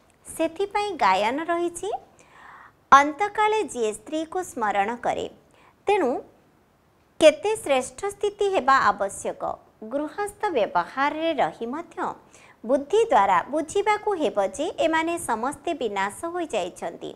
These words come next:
ଆମର ତ ଏକମାତ୍ର ବାବା ହିଁ ଅଛନ୍ତି। ବାବାଙ୍କର କ'ଣ କୌଣସି ମାଳା ସ୍ମରଣ କରାଯାଉଛି କି?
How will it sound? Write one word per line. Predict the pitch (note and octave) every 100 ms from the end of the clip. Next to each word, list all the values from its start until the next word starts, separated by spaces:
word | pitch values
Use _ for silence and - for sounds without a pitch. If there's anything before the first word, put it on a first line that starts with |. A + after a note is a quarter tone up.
| _ _ - - - -
ଆମର | D4 E4+ A4 A4+
ତ | A#4+ -
ଏକମାତ୍ର | C#4 C#4 G4 G4 G#4 - G#4
ବାବା | B3 G3+ G#3+ D#4+
ହିଁ | E4+ F4+
ଅଛନ୍ତି। | C4+ C4 - G3 F3+ E3+ - _ - - - A#3
ବାବାଙ୍କର | C4 C4+ G4 A4 A4 A4 A4+ A4+
କ'ଣ | G#3 F#3+ F#3+ -
କୌଣସି | D#4 E4+ F#4 F#4 - G4+ G#4 - _ -
ମାଳା | A3+ G#3+ A#3+ E4
ସ୍ମରଣ | - C4+ A3 B3 E4+
କରାଯାଉଛି | - A3 F3+ F#3+ B3 D4 - F4
କି? | G4 G4+